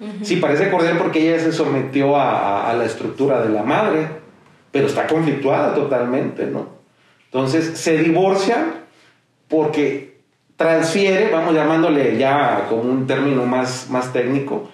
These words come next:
Speaker 2: el conflicto de la madre se lo pone al esposo,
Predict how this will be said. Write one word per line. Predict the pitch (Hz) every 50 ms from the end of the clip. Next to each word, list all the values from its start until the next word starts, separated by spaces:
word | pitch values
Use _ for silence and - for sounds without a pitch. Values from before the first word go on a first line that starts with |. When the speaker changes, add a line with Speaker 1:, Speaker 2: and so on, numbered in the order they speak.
| - _ _ _
Speaker 2:
el | 143 139 -
conflicto | 143 143 139 143 156 - - 202
de | 202 196 170
la | 156 151
madre | 151 151 156 165 170 185 196 190
se | 185 - 160
lo | 143 139 139 139
pone | 143 151 165 180 190 190
al | 180 165 151 143 139
esposo, | 135 139 131 - 160 175 165 170 170 - - - -